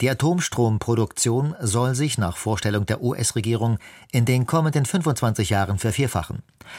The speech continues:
Dafür sollen Vorschriften zum Bau neuer Atomkraftwerke vereinfacht und Genehmigungen nach spätestens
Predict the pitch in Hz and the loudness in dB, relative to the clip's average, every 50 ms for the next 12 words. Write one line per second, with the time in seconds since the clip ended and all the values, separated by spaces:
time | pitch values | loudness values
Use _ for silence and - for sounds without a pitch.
0 | - - - 107 107 104 - 131 131 135 143 165 - - 107 - 123 117 117 123 | -12 -4 0 0 0 2 2 2 2 2 2 0 0 -2 -2 0 0 0 0 0
1 | 120 120 - - 143 165 156 - - - 120 117 - - - 117 - - 117 110 | 0 0 0 0 0 0 0 0 0 0 0 0 -2 -2 -2 -2 0 0 0 2
2 | 98 110 107 104 104 107 110 127 139 135 127 - - 107 - 123 127 120 - - | 2 2 2 2 2 2 2 2 2 0 0 0 -2 -2 -2 0 0 0 0 0
3 | 120 104 - - 113 110 104 - 110 - - - 135 135 143 139 - 139 127 110 | 0 0 0 0 0 0 0 0 0 0 0 0 0 0 0 0 2 0 0 0
4 | - - - - - - - - - _ - 139 156 151 - - 123 110 120 143 | -4 -12 -18 -20 -20 -20 -20 -20 -10 _ 0 0 0 0 0 0 2 2 4 4
5 | 151 156 143 - 139 135 131 135 131 147 - - - 110 107 110 104 - - - | 2 2 2 2 2 2 4 2 2 2 0 0 0 0 2 2 0 -2 -4 -2
6 | - 151 160 156 156 135 - - 131 120 110 - | -2 -2 0 0 -2 -2 0 0 0 0 -2 -2